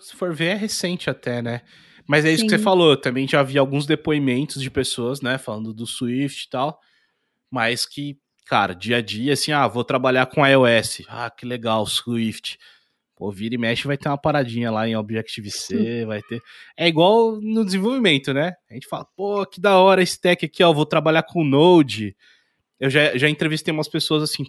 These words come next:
Speaker 1: "Pô, trabalhar com Node aqui, com Python, com Golang,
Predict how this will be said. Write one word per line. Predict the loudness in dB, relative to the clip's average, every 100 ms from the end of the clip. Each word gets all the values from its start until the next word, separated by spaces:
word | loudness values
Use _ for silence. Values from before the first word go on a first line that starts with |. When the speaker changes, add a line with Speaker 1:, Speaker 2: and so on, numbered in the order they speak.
| -8
Speaker 1:
"Pô, | -6 -6 -10 _ _ _ _
trabalhar | -6 -4 -4
com | -2 -2
Node | 2 2 2 -2
aqui, | -6 -6 -8
com | -6 -8 -8 -4
Python, | 2 2 2 -2 -6
com | -4 -2
Golang, | 0 0 0 0 -2 -4 -8